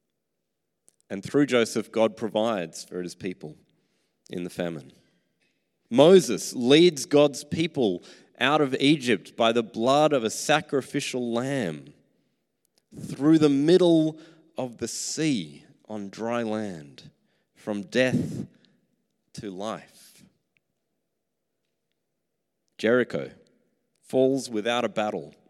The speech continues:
The child David defeats the mighty warrior Goliath.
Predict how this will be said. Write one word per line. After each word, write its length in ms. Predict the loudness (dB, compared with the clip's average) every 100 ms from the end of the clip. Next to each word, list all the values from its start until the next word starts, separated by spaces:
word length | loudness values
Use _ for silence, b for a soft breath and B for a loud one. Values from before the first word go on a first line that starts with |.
| _ _ _ _ _ _ _ _ _ _ _ _ _ _
The 100 | -10
child 400 | -2 2 2 2
David 600 | 4 6 6 4 0 0 B B B _
defeats 480 | -6 0 0 0 -6
the 140 | -4
mighty 340 | 2 4 4
warrior 440 | 4 6 6 6 4
Goliath. 640 | 2 0 2 0 -2 -6